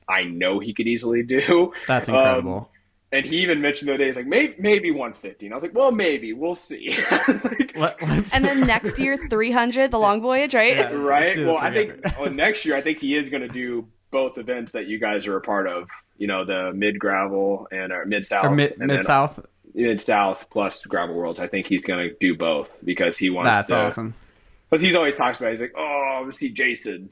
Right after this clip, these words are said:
Speaker 1: You know, oh, I wanna see Sophia. I wanna see my
Speaker 2: <laughs> Aw.
Speaker 1: friends." And I think, you know, he, he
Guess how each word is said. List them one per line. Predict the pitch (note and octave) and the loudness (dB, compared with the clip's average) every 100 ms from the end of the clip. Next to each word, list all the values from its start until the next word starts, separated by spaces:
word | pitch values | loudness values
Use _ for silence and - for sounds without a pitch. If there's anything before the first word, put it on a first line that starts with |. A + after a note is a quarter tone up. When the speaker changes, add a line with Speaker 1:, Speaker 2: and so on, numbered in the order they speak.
| - | -8
Speaker 1:
You | G2+ | -6
know, | G2+ C3 | -4 -2
oh, | C3 | -2
I | B2+ | -4
wanna | B2+ | -6
see | - C#3 | -2 -2
Sophia. | C3+ - - B2+ A#2 | 0 -2 0 -2 -2
I | A2 | 0
wanna | - D3 | 4 6
see | C#3 | 6
my | B2 A#2+ | 6 2
Speaker 2:
<laughs> | |
Aw. | - | 2
Speaker 1:
friends." | C#3 A#2+ A#2 | 0 0 -4
And | C#3 | -2
I | C#3+ | 0
think, | F3+ F3+ - | 0 -2 -2
you | |
know, | C3+ C3 | 0 0
he, | C3 C3 B2 | -2 -6 -6
he | C#3 | -10